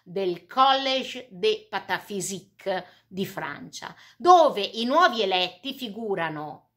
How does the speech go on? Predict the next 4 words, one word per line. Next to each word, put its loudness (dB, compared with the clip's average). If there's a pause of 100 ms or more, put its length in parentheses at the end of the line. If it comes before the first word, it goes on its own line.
(140)
figurano -16
Enrico 0
Bai, 4 (680)
mm, -8